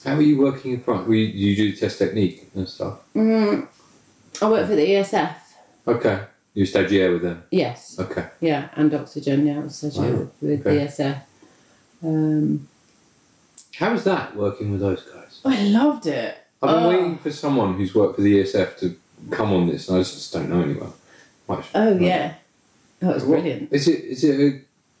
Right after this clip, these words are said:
Speaker 1: you know, they get a really bad rep
Speaker 2: Well,
Speaker 1: amongst
Speaker 2: it's really
Speaker 1: certain
Speaker 2: good to
Speaker 1: people,
Speaker 2: work for
Speaker 1: but
Speaker 2: them.
Speaker 1: Okay.
Speaker 2: <laughs> I don't know about being a customer. <laughs>
Speaker 1: What's it like to work for them?
Speaker 2: Um,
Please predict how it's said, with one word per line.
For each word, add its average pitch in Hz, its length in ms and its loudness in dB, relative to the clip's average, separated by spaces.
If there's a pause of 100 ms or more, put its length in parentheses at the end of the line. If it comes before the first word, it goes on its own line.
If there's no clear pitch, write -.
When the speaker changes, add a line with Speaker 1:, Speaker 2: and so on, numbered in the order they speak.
(340)
Speaker 1:
you 123 120 2
know, 107 120 2
they 110 80 4
get 107 180 0
a - 20 -6
really 98 280 2
bad 92 320 0
rep - 280 -2 (1040)
Speaker 2:
Well, 180 460 2
Speaker 1:
amongst 101 300 0
Speaker 2:
it's - 20 -2
really 214 120 4
Speaker 1:
certain 202 140 4
Speaker 2:
good 185 80 -10
to - 100 0
Speaker 1:
people, 180 160 0
Speaker 2:
work 185 300 2
for 139 260 0
Speaker 1:
but 139 80 0
Speaker 2:
them. 147 220 2 (540)
Speaker 1:
Okay. 127 440 0 (180)
Speaker 2:
<laughs> - 240 -20
I 240 80 0
don't 226 220 -2
know 226 120 0
about - 400 -8
being 196 200 0
a - 60 -2
customer. 254 840 0
<laughs> - 60 -20 (180)
Speaker 1:
What's 147 160 0
it - 100 2
like 127 380 2
to - 100 -4
work - 340 -2
for 92 60 -12
them? - 220 -16 (100)
Speaker 2:
Um, 160 760 0